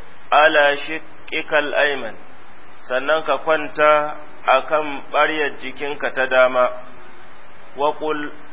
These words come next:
ka kuma ce," wa zakara nahawa, sai ya faɗi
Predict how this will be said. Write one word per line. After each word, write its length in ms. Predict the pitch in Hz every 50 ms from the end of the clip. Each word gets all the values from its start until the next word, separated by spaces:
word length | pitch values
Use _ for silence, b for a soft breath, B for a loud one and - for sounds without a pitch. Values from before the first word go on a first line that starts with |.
| - - - -
ka 120 | - 127
kuma 300 | 127 - 147 147 147 147
ce," 420 | 143 - - 147 147 143 139 135 135 - - - - - - - - - - - - - - - -
wa 140 | 110 123 127
zakara 420 | 123 143 143 143 - 139 131 127 131
nahawa, 480 | 139 139 139 135 131 131 131 131 131 131 - - - - - - - - -
sai 260 | - - 131 139 143 147
ya 100 | 143 143
faɗi 280 | - 135 123 - 131